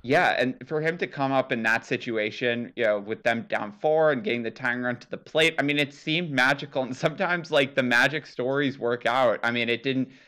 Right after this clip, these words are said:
he didn't continue his hot hitting after that, but for that one moment, and I kinda detailed that in the article, that, like, it felt like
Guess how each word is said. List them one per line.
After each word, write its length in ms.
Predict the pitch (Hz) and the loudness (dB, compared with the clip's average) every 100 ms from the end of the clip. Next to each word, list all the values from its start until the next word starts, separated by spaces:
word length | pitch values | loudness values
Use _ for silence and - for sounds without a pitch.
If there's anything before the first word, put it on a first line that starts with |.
| _ _ | _ _
he 160 | 151 | -2
didn't 200 | 143 147 | 0 0
continue 480 | 143 135 - 127 135 | -4 -6 -2 0 0
his 180 | 127 104 | -2 -4
hot 240 | - 117 | -2 -2
hitting 280 | 117 120 117 | 0 0 0
after 260 | 110 117 117 | -4 -6 -2
that, 200 | 110 113 | 0 0
but 160 | 127 | -2
for 120 | - 139 | 0 2
that 200 | 147 127 | 4 4
one 240 | 123 131 | 0 2
moment, 380 | 123 123 113 101 | 2 0 0 -2
and 80 | 113 | -2
I 120 | 113 | -2
kinda 340 | 131 120 107 - - _ _ | -2 -2 -2 -6 -20 _ _
detailed 480 | - 117 - 123 113 | -12 -10 -2 0 2
that 160 | 107 110 | 2 0
in 80 | 107 | 0
the 120 | 107 | 0
article, 540 | 110 113 - 104 98 101 | 0 0 -2 -4 -2 2
that, 340 | 127 139 - | 4 4 2
like, 220 | 123 117 | 0 0
it 220 | - 123 - | -2 -4 2
felt 180 | 147 | 4
like 160 | 143 123 | 4 2